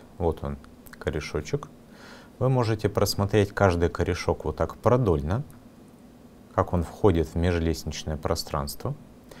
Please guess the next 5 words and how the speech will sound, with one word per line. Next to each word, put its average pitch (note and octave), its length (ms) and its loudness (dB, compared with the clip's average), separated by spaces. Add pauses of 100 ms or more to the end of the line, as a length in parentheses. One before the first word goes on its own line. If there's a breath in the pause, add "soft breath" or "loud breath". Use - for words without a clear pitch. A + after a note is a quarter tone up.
(340 loud breath)
А G#2 160 2
можете C#3+ 460 0
это A2+ 240 2
сделать G2+ 480 0
поперечно. E2+ 800 -2